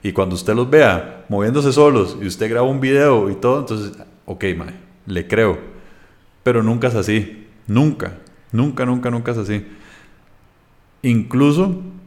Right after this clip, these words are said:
<laughs> me, me da una risa porque aquí en Costa Rica existe una, una periodista muy famosa, Amelia Rueda,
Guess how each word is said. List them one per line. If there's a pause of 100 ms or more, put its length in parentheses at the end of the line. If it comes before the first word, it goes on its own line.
(140)
<laughs>
me, (380)
me
da
una
risa
porque
aquí
en
Costa
Rica
existe
una, (760)
una
periodista
muy
famosa,
Amelia
Rueda,